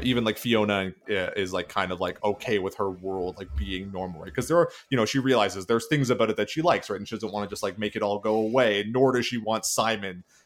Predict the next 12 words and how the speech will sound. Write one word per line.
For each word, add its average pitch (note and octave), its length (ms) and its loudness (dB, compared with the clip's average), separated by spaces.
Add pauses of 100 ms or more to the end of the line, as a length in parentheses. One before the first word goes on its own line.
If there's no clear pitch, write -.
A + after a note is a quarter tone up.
now A2 160 0
that G#2+ 140 -4
she's, A2+ 180 -6
like, G#2 240 -2 (240)
gone A#2 240 4
on G#2+ 60 -4
this G#2+ 140 -2
whole G#2+ 200 0
adventure C3+ 380 -2
with A2 160 -4
him, G2 320 -6 (600)
have, - 320 -4